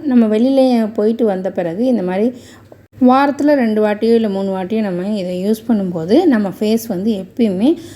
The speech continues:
நல்லா பளபளப்பா இருக்கும். கருப்பா இருக்கிறதுனால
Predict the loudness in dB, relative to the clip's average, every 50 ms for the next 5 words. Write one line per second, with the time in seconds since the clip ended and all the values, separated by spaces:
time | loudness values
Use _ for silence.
0 | -20 -20 -20 _ _ _ _ -20 -2 2 4 6 6 6 4 2 0 -4 -4 -4
1 | -4 -2 -4 -4 -2 -2 -2 -2 -2 -4 -6 -10 -12 -4 0 0 0 0 0 -8
2 | -16 -20 -20 -20 _ _ _ _ _ _ _ -20 _ _ _ -20 -20 -20 -18 -14
3 | -2 0 2 4 4 2 2 2 2 2 2 0 0 -2 -2 -2 -2 -2 -2 -2
4 | -2 -2 -2 -2